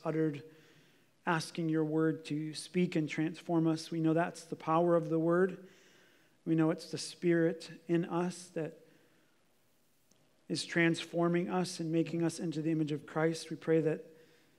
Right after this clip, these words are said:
as the ministry of the word goes forth, that you would do the work in all of our hearts. And Father, I know as a pastor, as a preacher, that I cannot change hearts.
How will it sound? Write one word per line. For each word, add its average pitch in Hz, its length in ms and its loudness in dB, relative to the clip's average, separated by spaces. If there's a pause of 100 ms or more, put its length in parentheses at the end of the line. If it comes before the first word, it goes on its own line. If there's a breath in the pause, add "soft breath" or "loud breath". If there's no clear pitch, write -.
(160 soft breath)
as 156 140 2
the 160 60 2
ministry 180 480 4
of 156 100 2
the 160 100 4
word 160 260 2
goes 160 280 4
forth, 165 420 -2
that 180 120 -6
you 170 120 -4
would 160 140 0
do 160 120 4
the 156 80 2
work 156 300 -2
in 170 160 -4
all 160 180 0
of 147 80 -2
our 151 140 -2
hearts. - 560 -6 (1120 soft breath)
And 151 120 -6
Father, 160 280 4
I 180 200 6
know 175 380 4 (100)
as 160 320 -2
a 156 240 0
pastor, 165 480 -4
as 151 120 -2
a 156 40 2
preacher, 156 460 -4
that 151 140 -2
I 151 100 -2
cannot 156 340 -4
change 151 320 -4
hearts. - 400 -6